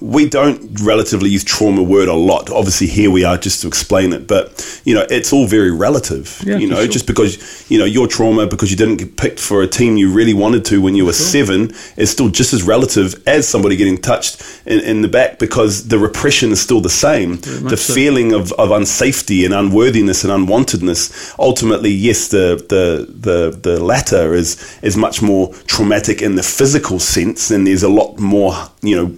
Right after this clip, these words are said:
Speaker 1: repression of something like that, and then
Speaker 2: Mm.
Speaker 1: that obviously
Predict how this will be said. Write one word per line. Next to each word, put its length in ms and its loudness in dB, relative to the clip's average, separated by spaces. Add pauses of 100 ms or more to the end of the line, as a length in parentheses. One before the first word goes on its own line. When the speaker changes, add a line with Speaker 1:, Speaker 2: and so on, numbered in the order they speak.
Speaker 1:
repression 720 -2
of 200 -2
something 400 -2
like 300 0
that, 280 -4
and 140 0
then 80 2
Speaker 2:
Mm. 40 -4
Speaker 1:
that 240 -8 (280)
obviously 420 0